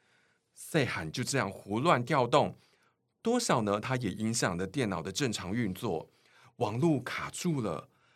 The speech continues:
好几秒钟一直都没有反应和动作。网路呢，速度不明，原因，网路呢，在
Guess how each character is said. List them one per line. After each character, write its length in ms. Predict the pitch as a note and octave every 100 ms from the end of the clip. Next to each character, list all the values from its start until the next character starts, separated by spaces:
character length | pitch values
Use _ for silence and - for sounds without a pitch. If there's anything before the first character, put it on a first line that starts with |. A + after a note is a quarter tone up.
| _
好 260 | - E3+ F#3
几 220 | F#3+ G#3+
秒 240 | G#3 B2
钟 300 | A2+ D#3+ D#3+ -
一 100 | F#3+
直 200 | E3+ D#3
都 200 | D3 E3+
没 120 | E3+
有 120 | D#3 E3+
反 320 | - G2 F#2
应 160 | C3 B2
和 220 | B2+ A#2
动 240 | C3+ F#2+
作。 380 | - A#2+ E2 - _ _ _ _ _ _ _ _ _ _
网 240 | A2 G#2 B2
路 160 | F#3
呢， 220 | D#3+ D3+
速 280 | D#3 - F#3+
度 160 | F3 F3+
不 220 | F3 F#3
明， 340 | C3 A#2 C3+ - _ _
原 260 | - D3 D#3
因， 320 | F3+ G#3+ G#3+ - - _ _ _ _
网 260 | A#2+ G2+ B2
路 180 | F3+
呢， 420 | D3+ C3 B2 C3 C3+
在 380 | - E3+ D3+ C3